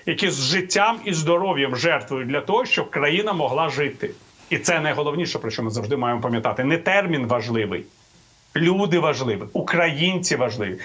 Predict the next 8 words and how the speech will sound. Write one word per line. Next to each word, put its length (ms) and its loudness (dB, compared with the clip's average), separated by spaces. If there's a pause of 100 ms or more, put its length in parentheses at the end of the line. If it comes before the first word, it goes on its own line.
(180)
Все, 320 2
що 220 -2
ми 80 2
маємо 320 2
робити, 340 0
це 160 -2
зберігати 680 2
українців. 720 -2